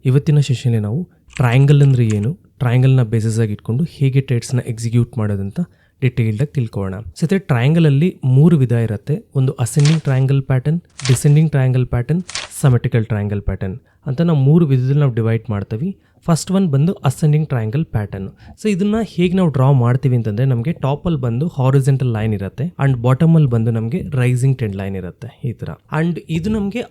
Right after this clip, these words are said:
ಅಪ್ ಟ್ರೆಂಡ್ ನ ಮಾತ್ರ ರೆಪ್ರೆಸೆಂಟ್ ಮಾಡುತ್ತೆ. ಅಸೆಂಡಿಂಗ್ ಟ್ರಯಾಂಗಲ್ ಯಾವತ್ತು ನಮ್ಗೆ ಟ್ರೆಂಡ್ ಮೇಲೆ ಹೋಗುತ್ತೆ ಅಂತ ಸೂಚನೆ ಮಾಡುತ್ತೆ ಹೊರತು ಇದು ಡೌನ್ ಟ್ರೆಂಡ್ ಪ್ಯಾಟರ್ನ್ ಗೆ ಅಪ್ಲೈ ಆಗಲ್ಲ. And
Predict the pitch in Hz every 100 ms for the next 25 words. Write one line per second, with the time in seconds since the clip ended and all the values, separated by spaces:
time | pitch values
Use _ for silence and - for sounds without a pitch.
0 | 147 - - 202 190 143 143 - 180 143
1 | - 123 120 107 104 101 98 - _ _
2 | 135 127 180 185 156 147 143 143 127 143
3 | - 156 135 127 214 240 _ _ _ 156
4 | 151 190 160 131 143 180 165 147 131 131
5 | 123 117 185 - 139 - 139 120 110 -
6 | 107 110 185 170 135 113 117 131 123 104
7 | 110 123 185 139 - 110 98 92 90 -
8 | - - _ - 170